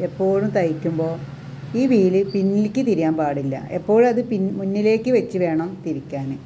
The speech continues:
ഒരിക്കലും അത് പിന്നിലേക്ക് തിരിഞ്ഞു പോകരുത്. ദാ ഇങ്ങനെ പിടിച്ച് പതുക്കെ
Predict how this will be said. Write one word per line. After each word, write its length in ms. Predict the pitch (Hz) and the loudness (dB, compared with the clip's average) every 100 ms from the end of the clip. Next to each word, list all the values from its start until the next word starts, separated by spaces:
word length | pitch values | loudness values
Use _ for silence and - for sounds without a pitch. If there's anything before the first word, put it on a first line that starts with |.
| - - - | -16 -16 0
ഒരിക്കലും 320 | 202 208 240 262 | 2 4 4 4
അത് 80 | 269 | 2
പിന്നിലേക്ക് 440 | 233 190 185 190 190 | 0 2 2 0 0
തിരിഞ്ഞു 280 | 202 151 160 165 | -2 -2 -2 -2
പോകരുത്. 300 | 147 143 143 | -4 -4 -4
ദാ 60 | 160 165 | -2 0
ഇങ്ങനെ 220 | 156 165 165 | 2 2 0
പിടിച്ച് 520 | 165 139 131 - 160 208 - - - - | -2 -2 -6 -6 -4 -4 -4 -8 -6 -2
പതുക്കെ 460 | 156 147 135 160 | -2 -2 -2 -2